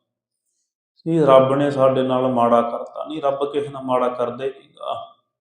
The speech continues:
ਨਾ, ਕਦੇ ਹੀ ਨਹੀਂ। ਉਹ ਤਾਂ, ਉਹਦੇ ਅੰਦਰ ਤਾਂ ਚਿੱਤ ਬਣੀ ਬੁਰੀ ਹੈ ਹੀ ਨਹੀਂ, ਫਿਰ ਤਾਂ ਉਹਦੇ ਅੰਦਰ ਵੈਰ ਵਿਰੋਧਤਾ ਹੋ ਗਈ ਨਾ। ਤੇ ਪਹਿਲੀ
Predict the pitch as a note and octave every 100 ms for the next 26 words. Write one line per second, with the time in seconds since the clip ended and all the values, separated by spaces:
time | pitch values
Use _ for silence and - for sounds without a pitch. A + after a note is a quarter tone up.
0 | _ _ C3+ - - _ _ - C3 C#3+
1 | D3 C#3 B2 - - - - - _ _
2 | _ - C3 C#3+ C3+ C3+ C3 D3 C#3 C#3+
3 | - C3+ C#3 B2+ B2+ B2+ A2+ B2 D3 C#3+
4 | - A#2+ - C3 C3+ B2+ B2 A#2 A2 A2+
5 | A2+ A#2+ D3 D3 C#3 A#2 B2 - - E3
6 | D#3 _ _ _ _ _ _ _ A2 -
7 | B2 D3 D3+ C3 A#2+